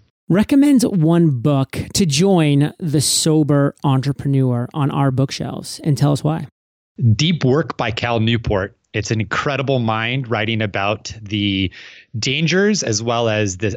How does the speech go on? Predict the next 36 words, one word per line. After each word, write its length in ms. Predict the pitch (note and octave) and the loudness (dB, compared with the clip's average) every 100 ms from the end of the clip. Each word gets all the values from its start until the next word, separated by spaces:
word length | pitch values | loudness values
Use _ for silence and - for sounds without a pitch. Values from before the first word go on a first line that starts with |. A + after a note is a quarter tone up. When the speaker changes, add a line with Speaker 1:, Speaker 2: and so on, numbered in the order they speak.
| - | -4
Speaker 2:
ideas 480 | G#2+ G2+ A2+ B2 A2+ | -4 -2 -2 0 -2
and 100 | G#2+ | -4
strategies 800 | - G2+ A2 G#2 A#2 A2+ G2+ | -4 -4 -4 -2 0 0 0
of 480 | - G#2 F#2+ F#2+ F2+ A2 - _ _ - C3+ | -2 0 0 0 -2 -8 -14 _ _ -10 -2
being 180 | C3 | -2
able 300 | C3 A#2+ B2 | 0 0 -2
to 260 | A2+ - A2+ | -2 -2 0
work 580 | G2+ G2 A#2+ - - - - - _ A2 | 0 0 0 -2 -6 -12 -20 -20 _ -6
deeply 440 | B2 B2+ C3 D#3 C#3 | -2 -2 -2 0 0
and 160 | G2 | 0
thoughtfully 640 | G#2+ A2 - C3 C3+ C#3 | 0 -2 -2 0 2 2
in 120 | A#2+ G2+ | 0 -2
a 60 | |
just 260 | G2 F#2+ - | -2 -2 -4
totally 420 | - A2+ A2+ A2+ | -2 0 0 0
connected 580 | - A#2 G2+ G2 A2 G#2 | -2 0 0 -2 -4 -2
and 100 | F#2 | -2
distracting 600 | G2 - G2+ F#2 F#2+ F2 | -2 -2 -4 -4 -4 -2
world. 360 | E2+ E2+ - - - _ _ _ - | -2 -2 -6 -14 -20 _ _ _ 0
Speaker 1:
So 80 | |
I 20 | G#3+ | 0
want 140 | G#3+ | 2
to 40 | |
end 200 | A3+ F#3 | 2 2
today 200 | F#3 F3 | 4 4
on 140 | E3+ D#3 | 4 4
fire 480 | - D#3+ F3 F#3 - _ | 2 2 2 0 -4 _
with 160 | E3+ D3+ | 0 2
you 120 | F3+ | 4
giving 300 | F3+ F3 E3+ | 4 4 4
us 220 | E3 - - | 2 0 0
a 160 | F3+ | 0
parting 800 | - - - E3 D#3+ E3 F3 F3+ - | 0 -4 -2 2 4 4 4 4 0
piece 320 | - F3+ D#3 E3+ | -4 0 0 -2
of 160 | C#3+ | -4
guidance, 800 | D3 C3+ C#3 D3 D3+ - - - | -2 0 2 2 0 -4 -8 -10